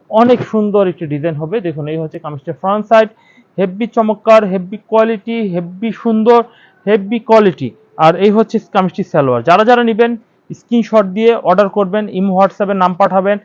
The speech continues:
শুক্রবার ছাড়া এভরিডে আমাদের দোকান সকাল দশটা থেকে রাত আটটা পর্যন্ত খোলা থাকে। আপনারা যদি এই সময়ের মধ্যে আসেন, তাহলে কিন্তু আপনারা এই থ্রি পিসগুলো পেয়ে যাবেন। এই হচ্ছে কামিজটি, ওড়নাটা দেখুন, ওড়নাটাও অনেক সুন্দর। আমি কিন্তু প্রত্যেকটা ড্রেস সামন-,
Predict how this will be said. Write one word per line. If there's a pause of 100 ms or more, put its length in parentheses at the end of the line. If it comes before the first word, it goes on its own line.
(380)
শুক্রবার
ছাড়া (100)
এভরিডে
আমাদের
দোকান
সকাল
দশটা
থেকে (320)
রাত
আটটা
পর্যন্ত
খোলা
থাকে।
আপনারা
যদি
এই
সময়ের
মধ্যে
আসেন,
তাহলে
কিন্তু
আপনারা (340)
এই
থ্রি
পিসগুলো
পেয়ে
যাবেন।
এই
হচ্ছে
কামিজটি,
ওড়নাটা
দেখুন,
ওড়নাটাও
অনেক
সুন্দর। (480)
আমি
কিন্তু
প্রত্যেকটা
ড্রেস
সামন-,